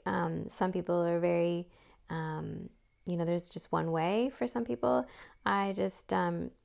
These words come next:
I know what I feel is right for me, but I also really believe that however is best for, um, that mom and her baby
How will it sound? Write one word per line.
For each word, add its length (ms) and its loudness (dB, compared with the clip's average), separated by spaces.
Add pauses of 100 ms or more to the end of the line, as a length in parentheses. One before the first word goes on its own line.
(100)
I 100 4
know 240 6
what 240 4
I 140 0
feel 600 2
is 140 -2
right 220 2
for 200 -4
me, 380 -2 (380)
but 120 4
I 100 6
also 400 2
really 360 2
believe 400 -2
that 300 -2 (280)
however 680 4
is 240 0
best 500 0
for, 680 0 (120)
um, 480 -4 (480)
that 220 0
mom 340 -2
and 200 -2
her 140 -4
baby 460 -4